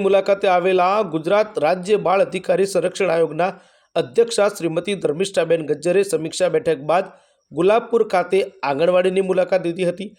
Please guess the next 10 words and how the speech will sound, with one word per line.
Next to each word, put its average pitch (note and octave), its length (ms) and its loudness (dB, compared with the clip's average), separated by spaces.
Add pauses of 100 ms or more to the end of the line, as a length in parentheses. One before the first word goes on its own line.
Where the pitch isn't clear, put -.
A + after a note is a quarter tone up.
(360)
તેમજ A3 220 2 (100)
કન્યા G3+ 400 0
સરકારી F#3 460 0
શાળા E3 300 2 (120)
ગુમડા E3+ 300 0
મસ્જિદ D#3 280 -4 (120)
પાટણ, F#3+ 400 0 (340)
દિવ્યાંગ E3+ 380 0
બાળકોની F#3+ 480 0
શાળા G3 280 2